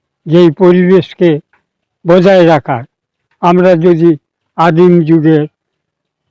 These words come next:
পরিবেশের কথা চিন্তা ভাবনা করি, আমরা দেখতে পাব ইতিহাসে আদিম যু-, যুগে যেমন জনপদ ছিল, তেমনি অরণ্যও ছিল।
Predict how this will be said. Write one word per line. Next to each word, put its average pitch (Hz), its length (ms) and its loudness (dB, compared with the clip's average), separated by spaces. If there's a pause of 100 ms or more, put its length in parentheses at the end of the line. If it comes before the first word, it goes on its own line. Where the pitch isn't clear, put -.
পরিবেশের 180 680 0
কথা 170 320 -4
চিন্তা 170 420 -6
ভাবনা 156 440 -2
করি, 147 380 -4 (960)
আমরা 185 340 0
দেখতে 185 440 -2
পাব 170 420 -2 (360)
ইতিহাসে 165 760 -2 (1200)
আদিম 175 480 0
যু-, 208 300 -6
যুগে 165 500 0 (1500)
যেমন 190 560 0
জনপদ 180 600 0
ছিল, 165 400 -2 (840)
তেমনি 190 480 0 (680)
অরণ্যও 180 580 2
ছিল। 135 400 -6